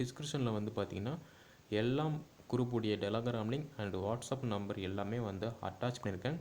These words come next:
So நீங்க அதன் மூலமா வந்து ஜாயின் பண்ணிக்கலாம். ஓகேங்களா? So இந்த வீடியோல வந்து ஏதாவது டவுட் இருந்துச்சு அப்படின்னா, கீழே கமெண்ட்ல வந்து லீவ் பண்ணுங்க. அதே மாதிரி இது மாதிரி மேலும் தகவல் பெற நம்முடைய எஸ் எஸ் ஆர் ஐ எஸ் எஜுகேஷன் சேனலை வந்து சப்ஸ்கிரைப் பண்ணிக்கோங்க.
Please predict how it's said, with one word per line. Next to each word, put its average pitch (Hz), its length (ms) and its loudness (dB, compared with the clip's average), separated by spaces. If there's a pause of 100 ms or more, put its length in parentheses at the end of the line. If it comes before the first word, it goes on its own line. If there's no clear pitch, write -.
(140)
So 104 220 -2
நீங்க 101 300 0
அதன் 117 220 2
மூலமா 120 260 0
வந்து 101 280 -2 (360)
ஜாயின் 104 220 2
பண்ணிக்கலாம். 85 340 -4 (120)
ஓகேங்களா? 95 420 -2 (560)
So - 180 0 (240)
இந்த 113 120 4
வீடியோல 131 280 4
வந்து 123 160 4
ஏதாவது 117 220 4
டவுட் 110 180 4
இருந்துச்சு 110 200 0
அப்படின்னா, 110 240 0
கீழே 107 240 2
கமெண்ட்ல 107 340 2
வந்து 98 160 -2
லீவ் 101 160 -2
பண்ணுங்க. 92 260 0 (340)
அதே 127 140 2
மாதிரி 147 240 2 (200)
இது 110 160 2
மாதிரி 123 260 2
மேலும் 120 280 2
தகவல் 104 420 0
பெற 101 100 0 (560)
நம்முடைய 135 460 4
எஸ் 117 180 4
எஸ் 135 100 0
ஆர் 131 120 6
ஐ 120 100 4
எஸ் 117 180 0 (140)
எஜுகேஷன் 117 500 2
சேனலை 107 320 2
வந்து 113 160 -2 (520)
சப்ஸ்கிரைப் 135 540 0
பண்ணிக்கோங்க. 104 320 0